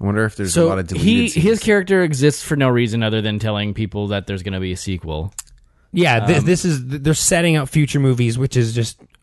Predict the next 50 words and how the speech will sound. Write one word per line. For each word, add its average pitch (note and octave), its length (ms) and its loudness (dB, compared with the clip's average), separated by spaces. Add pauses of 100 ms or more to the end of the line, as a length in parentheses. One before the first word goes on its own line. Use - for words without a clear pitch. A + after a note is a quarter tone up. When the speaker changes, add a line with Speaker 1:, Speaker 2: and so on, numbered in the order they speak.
Speaker 3:
horrific B2 680 0
and G#2 140 2
dreadful. G2+ 480 0 (220)
Speaker 1:
Yes, F#2 320 -8
Swan A#2+ 400 0
Song, C3 320 0
bullshit. F#2 760 0
Speaker 3:
Um, G#2+ 560 2 (680)
do A#2+ 100 -2
you C#3 60 -2
guys C#3 280 2
like C#3 200 2
the D#3+ 100 -2
tie B2+ 280 2
fighters? D#3+ 640 -2 (240)
Speaker 2:
I B2 80 -8
thought C3 160 0
those A#2 160 2
were G#2+ 80 2
actually G2 280 -2
pretty F#2+ 140 -2
sweet. F2+ 480 -2 (300)
The G2 120 2
little F#2 200 2
drones. F2 360 -2
Speaker 3:
They C3+ 100 2
deploy A#2+ 320 -2 (100)
Speaker 1:
Oh, - 20 4
yeah. A2+ 320 2 (120)
Speaker 3:
these, C3 220 0
the - 140 -4
little C3+ 140 2
tie C#3+ 200 0
fighters C#3 380 0
after, D3 500 2
uh, C#3+ 60 2
Mark C#3 220 0
Wahlberg. D3 280 2
I C#3 100 2
thought B3 280 -2
that A3+ 80 0
was F#3+ 140 0
kind G3 220 0
of F#3 60 0
a F3+ 60 2
nice E3+ 240 0
little E3 160 2
action D#3+ 320 2
scene D#3 360 2
of B2+ 160 2